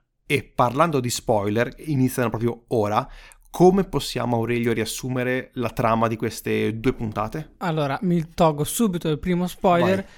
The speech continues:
Speaker 2: cioè che Galadriel in questa serie non può morire.
Speaker 1: Giusto.
Speaker 2: Perché la troviamo nel Signore degli Anelli. Quindi qualsiasi momento che sembra lei che stia per morire,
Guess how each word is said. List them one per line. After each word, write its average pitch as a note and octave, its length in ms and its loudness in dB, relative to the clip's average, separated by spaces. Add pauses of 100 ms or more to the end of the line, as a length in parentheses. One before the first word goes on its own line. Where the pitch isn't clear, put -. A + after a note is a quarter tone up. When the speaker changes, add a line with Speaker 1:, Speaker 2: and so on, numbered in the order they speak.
(200)
Speaker 2:
cioè D3+ 340 2
che - 300 -2
Galadriel F3+ 840 4 (140)
in D3 340 -4
questa E3+ 380 0
serie D3+ 680 -2 (200)
non E3+ 200 -2
può C#3+ 100 -4
morire. C3 460 -2 (160)
Speaker 1:
Giusto. D3+ 260 -2
Speaker 2:
Perché D#3+ 160 0
la C3 80 -2
troviamo C3+ 240 0
nel D3 80 0
Signore C3 240 -4
degli D3+ 100 -2
Anelli. B2+ 260 -6
Quindi G3+ 580 4
qualsiasi F#3 440 -2
momento F#3 360 0
che D#3+ 80 -6
sembra E3 360 -4 (120)
lei F3 200 2
che F3 120 -2
stia - 240 0
per D#3+ 160 0
morire, G3+ 600 4